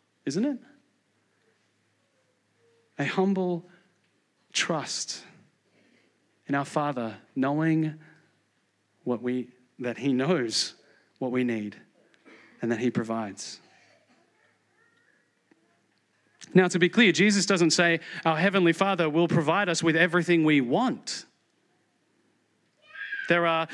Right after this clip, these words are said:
Christians in other parts of the world where food is much harder to come by, who are probably closer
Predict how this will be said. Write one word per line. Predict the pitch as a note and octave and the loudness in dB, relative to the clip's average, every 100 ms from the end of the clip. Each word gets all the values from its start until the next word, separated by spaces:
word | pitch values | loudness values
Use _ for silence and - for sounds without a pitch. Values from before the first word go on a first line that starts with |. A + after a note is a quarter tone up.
| G#3 | -10
Christians | - A#3 - A#3 G3+ | 2 4 4 4 4
in | F3+ | 4
other | G3+ A3 | 2 0
parts | G#3 G3 - | -2 -2 -2
of | D#3 | 0
the | |
world | D#3 F3 F#3 | 0 0 0
where | E3 E3+ D#3+ - | 0 0 -2 -8
food | - A3 A3 | 2 4 4
is | G3+ F3+ | 4 4
much | F3 F3+ G#3+ C#4+ - | 6 8 6 4 0
harder | F3+ F3+ D#3 | 0 0 -2
to | D3 | -4
come | D3+ D3+ | -4 -4
by, | B2 A2 G#2+ | -2 -4 -4
who | D#3 | -2
are | E3 | -2
probably | G#3 A3 F#3+ G3 F#3 - | 0 -2 0 -2 -2 -8
closer | - A3 C#4 - F3+ D3 | -2 0 0 -2 -2 -4